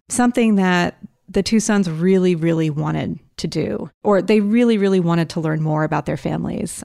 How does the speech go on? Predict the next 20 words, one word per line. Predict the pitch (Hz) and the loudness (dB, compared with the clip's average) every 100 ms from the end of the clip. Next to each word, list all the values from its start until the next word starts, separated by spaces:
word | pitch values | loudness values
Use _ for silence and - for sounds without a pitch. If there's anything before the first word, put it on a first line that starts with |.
| - | -6
and | 175 165 160 | -4 -2 -2
their | 160 151 | -2 -2
fathers | - - - - - | -4 -4 -4 -6 -6
as | - - | -8 -8
well. | - - - | -8 -8 -12
So | - 254 240 233 233 | -4 0 2 2 2
unfortunately, | 214 214 262 240 226 208 190 185 180 175 - | 0 0 0 2 0 2 2 4 2 0 -2
the | 180 190 180 | -6 0 0
two | 175 - 233 240 240 226 - - | -2 -2 0 2 2 0 -2 -8
sons | - 240 220 175 | -2 2 2 0
d-, | - - - | -8 -14 -16
did | - 185 | -2 2
not | 185 180 180 | 2 2 2
meet | 175 | 2
their | 170 165 | 0 -2
fathers | - 151 156 151 | -2 -2 -2 -4
when | 160 165 | -4 -4
they | 160 | -4
were | 151 151 151 | -2 -2 -2
alive. | 160 151 151 - 185 | -2 -2 -2 -2 -6